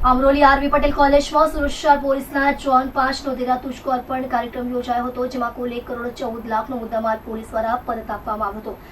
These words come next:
આ કાર્યક્રમમાં ઝોન પાંચના પોલીસ અધિકારીઓ ઉપસ્થિત રહ્યા હતા. તેરા તુજકો અર્પણનો કાર્યક્રમ અંતર્ગત કુલ ત્રણસો એકવીસ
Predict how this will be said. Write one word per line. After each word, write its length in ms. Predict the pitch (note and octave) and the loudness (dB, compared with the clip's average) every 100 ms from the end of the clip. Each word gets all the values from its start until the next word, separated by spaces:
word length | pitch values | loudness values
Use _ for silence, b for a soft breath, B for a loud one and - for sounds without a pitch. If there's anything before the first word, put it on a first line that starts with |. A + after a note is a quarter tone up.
| B B | B B
આ 160 | A#3 B3 | 0 0
કાર્યક્રમમાં 560 | C4 B3+ C4+ C4 C4+ | 2 -2 -2 -2 -2
ઝોન 180 | C4 B3 | -2 -2
પાંચના 360 | B3 A#3+ B3 B3+ | 0 0 0 -4
પોલીસ 260 | B3+ A#3+ | -4 -6
અધિકારીઓ 400 | C4 A#3 A#3 A#3 | -6 -4 -2 -2
ઉપસ્થિત 300 | A3 A#3+ - | -4 -8 -8
રહ્યા 180 | A#3+ A#3 | -6 -4
હતા. 220 | B3+ C4+ | -2 0
તેરા 220 | D#4 B3 A3+ | 0 0 0
તુજકો 320 | B3 - B3 | -2 -2 -2
અર્પણનો 320 | A3+ A#3 A3+ | -2 -4 -4
કાર્યક્રમ 400 | A3+ A3+ A3 A#3 | -2 -2 -2 -4
અંતર્ગત 440 | A3 A3+ A#3 B3 C4+ - | -2 -2 -2 -4 -4 -2
કુલ 220 | B3+ B3 A3 B B B - | -2 -2 -2 B B B -4
ત્રણસો 280 | B3+ B3+ C4+ | -2 0 0
એકવીસ 440 | B3 B3+ C4 C#4 | 0 -2 -4 -4